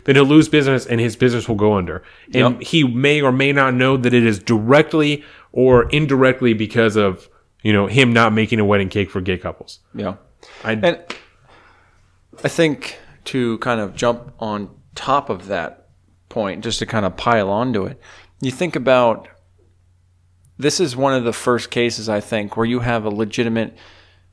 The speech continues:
Speaker 2: S J W calling somebody a Nazi or a bigot or a homophobe, you know, that is sh-, one hundred percent not. He
Speaker 1: Yeah.
Speaker 2: just, d-, you know, for religious reasons, he doesn't believe in that, period. He's not gonna take his extra time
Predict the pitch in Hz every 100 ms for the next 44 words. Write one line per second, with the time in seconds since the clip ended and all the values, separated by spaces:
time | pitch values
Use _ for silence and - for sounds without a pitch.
0 | _ - - _ _ _ _ _ - 127
1 | - 143 127 113 117 113 117 113 110 107
2 | 104 - _ _ - 120 110 107 - 110
3 | 104 101 90 98 101 95 - - 98 98
4 | 95 92 95 _ 117 104 107 104 98 92
5 | 92 113 110 98 - - - 113 87 87
6 | - - 135 117 107 123 110 - - -
7 | - - _ _ _ _ - 135 151 151
8 | 143 127 - 127 98 107 147 95 - -
9 | _ 127 127 117 107 87 123 - 151 120
10 | 104 - - 113 107 104 143 165 - 143
11 | 135 110 110 104 120 120 117 117 107 110
12 | 101 101 98 98 - - 117 98 90 113
13 | 113 135 135 135 120 131 120 - - 135
14 | 143 139 135 - 131 - 117 113 113 113